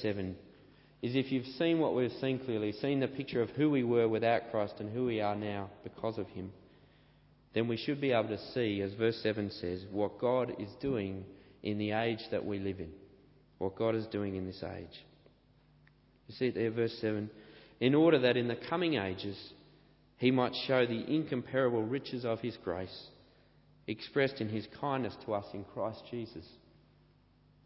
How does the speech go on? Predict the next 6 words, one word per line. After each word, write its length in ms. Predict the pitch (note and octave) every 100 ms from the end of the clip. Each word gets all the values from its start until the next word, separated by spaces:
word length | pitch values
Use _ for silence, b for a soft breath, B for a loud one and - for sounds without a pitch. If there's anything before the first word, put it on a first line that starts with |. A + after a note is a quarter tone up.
| _ _ _ _ _ _ _ _ _ _ _ _ _ _ -
What 80 |
do 60 | D3+
you 60 | D3
think 280 | B2+ A#2+ -
our 360 | G#2 G#2+ G2+ G#2+
age 140 | G#2